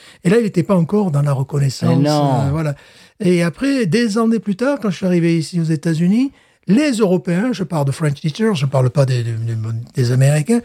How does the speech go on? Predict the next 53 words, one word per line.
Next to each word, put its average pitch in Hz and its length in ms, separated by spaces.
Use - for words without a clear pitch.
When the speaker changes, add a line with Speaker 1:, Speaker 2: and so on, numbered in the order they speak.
Speaker 1:
c'était 175 300
vraiment, 170 380
c'était, 156 420
Speaker 2:
Ah 131 80
bah, 120 80
Speaker 1:
oh, 139 60
Speaker 2:
c'était 165 240
hip. 320 340
Speaker 1:
c'était, 175 320
voilà, 139 260
Speaker 2:
C'était 131 120
Speaker 1:
c'était 147 120
Speaker 2:
à 135 40
la 147 100
mode. 165 500
Speaker 1:
Donc, 175 160
c'était 202 240
rigolo, 196 500
tu 175 140
vois. 135 140
Euh, 139 340
Speaker 2:
<laughs> - 580
Speaker 1:
j'étais - 220
allé 170 120
voir 165 200
Johnny 170 200
Cash 180 260
en - 20
mille 165 80
neuf 151 80
cent 175 80
quatre-vingt-quinze, 151 800
euh, 131 840
à 175 60
l'Élysée-Montmartre. 170 840
Nous 175 220
étions... 180 340
Il 180 40
y - 40
avait 185 60
pas 202 140
de - 60
publicité, 214 460
rien, 143 240
hein. 139 140
Aucune 196 180
publicité, 175 600
je 175 80
crois 165 100
qu'il 147 100
devait 147 120
y - 20
avoir, 147 360